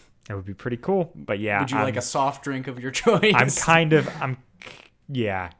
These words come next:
Speaker 1: kind of convinced I'm right about this
Speaker 2: I think
Speaker 1: now.
Speaker 2: that you're right too. Wow, that's, that's really good. I'm,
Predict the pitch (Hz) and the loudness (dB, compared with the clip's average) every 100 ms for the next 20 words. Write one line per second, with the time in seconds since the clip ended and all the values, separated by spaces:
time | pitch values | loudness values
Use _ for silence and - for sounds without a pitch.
0 | _ - 131 127 120 110 - 110 98 98 | _ -10 -4 -2 -2 -6 -8 -10 -8 -12
1 | - 98 107 143 156 - - - 247 226 | -12 -14 -10 -8 -6 -2 -2 0 0 2
2 | 269 269 311 320 202 202 196 208 - 226 | 0 0 4 2 2 -2 -2 -4 -4 -4
3 | 139 160 147 127 - - 143 143 - 156 | 2 4 4 0 -8 -10 -10 -10 -8 -10
4 | 156 147 156 117 120 127 135 | -10 -6 -4 -2 -2 -2 -4